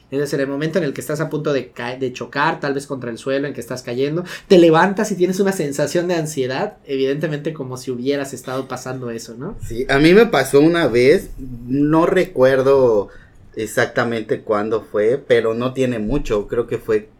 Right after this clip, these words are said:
Speaker 1: Ayer.
Speaker 2: como <laughs> No, fue hace como yo creo un año o dos,
Speaker 1: Ujú.
Speaker 2: cuando, este, estaba muy traumado con Grand Theft Auto cinco, jugaba en línea, entonces la verdad es que sí jugaba bastante.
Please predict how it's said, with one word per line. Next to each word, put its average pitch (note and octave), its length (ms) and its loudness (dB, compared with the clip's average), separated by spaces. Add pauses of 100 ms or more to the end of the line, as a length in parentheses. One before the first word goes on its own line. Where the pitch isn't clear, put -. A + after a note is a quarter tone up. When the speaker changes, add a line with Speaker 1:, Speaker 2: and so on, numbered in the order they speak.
(520)
Speaker 1:
Ayer. B2 380 -6
Speaker 2:
como G2 640 -6 (640)
<laughs> - 180 -2 (720)
No, F3+ 280 4
fue F#3+ 140 2
hace G3 200 6
como C3+ 280 2
yo C3+ 220 4
creo D3 560 6
un C3+ 260 0
año C3+ 360 2
o A2 60 -4
dos, C3+ 340 0 (140)
Speaker 1:
Ujú. D3 420 -14
Speaker 2:
cuando, A#2+ 300 0
este, A2+ 560 0
estaba C#3 340 4
muy C3 240 2
traumado A#2+ 540 0
con G#2+ 320 -2
Grand A2+ 220 -2
Theft B2 160 -2
Auto A#2+ 320 0
cinco, C3 360 -2
jugaba G#2 380 -2
en A2 140 -6
línea, A#2 320 -4
entonces A#2 320 0
la C3 120 2
verdad B2+ 320 4
es C#3+ 100 2
que A#2 160 -4
sí C3+ 260 -8
jugaba G#2+ 500 -4
bastante. G2 680 -8